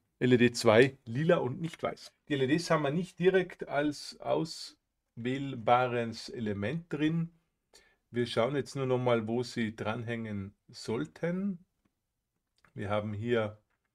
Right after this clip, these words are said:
ähm, den Neopixel-Bus, der hängt an G P I O achtzehn dran. Das wird vermutlich immer noch stimmen.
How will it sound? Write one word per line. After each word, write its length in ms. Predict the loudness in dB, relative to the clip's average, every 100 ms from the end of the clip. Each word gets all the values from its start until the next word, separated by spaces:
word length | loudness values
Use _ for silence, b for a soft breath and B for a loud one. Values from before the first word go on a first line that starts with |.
| _ _ _ _ _ _ -8
ähm, 580 | -4 -4 -4 -8 -12 _ _ _ _ _ _ _ _ _ _ _ _ _ _ _ -6
den 200 | -4 -2
Neopixel-Bus, 1000 | -2 -2 -4 -10 -6 -8 -6 -6 -6 -6
der 180 | -4 -2
hängt 600 | -4 -8 -12 _ -20 _ _ _ _ _ -8
an 260 | -6 -6
G 180 | -6 -8
P 240 | -6 -6
I 60 | -4
O 240 | -6 -8 _
achtzehn 560 | -6 -6 _ -4 -2 0
dran. 280 | 2 2 0
Das 300 | -6 -8 -8
wird 220 | -8 -8
vermutlich 640 | -8 -6 -8 -8 -10 -10
immer 240 | -8 -6 -4
noch 200 | -6 -8
stimmen. 500 | -8 -6 -6 -10